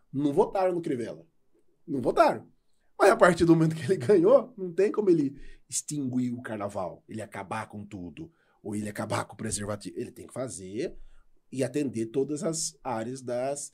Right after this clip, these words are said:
da sociedade. Ele não pode extinguir, é, é, a, as, as religiões de matriz, é, é, é, afro, a, a, afrodescendentes. Não pode extinguir.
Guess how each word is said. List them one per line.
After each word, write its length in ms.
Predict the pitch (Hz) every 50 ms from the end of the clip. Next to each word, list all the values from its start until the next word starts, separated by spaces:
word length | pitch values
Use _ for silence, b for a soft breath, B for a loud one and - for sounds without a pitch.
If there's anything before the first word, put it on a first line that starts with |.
| b b b b b -
da 120 | 120 123
sociedade. 560 | - - 117 - 208 208 190 190 185 147 117 110
Ele 100 | 104 107
não 100 | 110 107
pode 200 | 120 139 160 165
extinguir, 680 | 160 - - 143 127 127 123 127 123 117 - - b b b b b _
é, 280 | 101 110 - - 110 110
é, 80 | 104 98
a, 420 | 90 90 101 101 - - 110 113
as, 220 | 104 - - - _
as 160 | - 104 98
religiões 600 | 90 123 127 123 117 101 - 110 110 117 113 104
de 100 | 95 98
matriz, 680 | 104 117 127 - - 110 113 107 104 107 - - - - _ _ _ _ _ _ -
é, 60 | 110
é, 380 | 107 101 95 - - 107 98 - -
é, 640 | 101 98 92 90 95 95 90 95 95 90 87 82 80 _ _ _ _ _ _ _
afro, 340 | - 123 117 - - 110 - -
a, 80 | 107
a, 400 | 107 - - 107 104 98 87 -
afrodescendentes. 800 | 110 - 110 110 104 107 - - - 110 107 107 104 101 98 -
Não 100 | 123 202
pode 260 | - - 311 262 160 131
extinguir. 560 | - - 117 110 - 123 123 113 92 82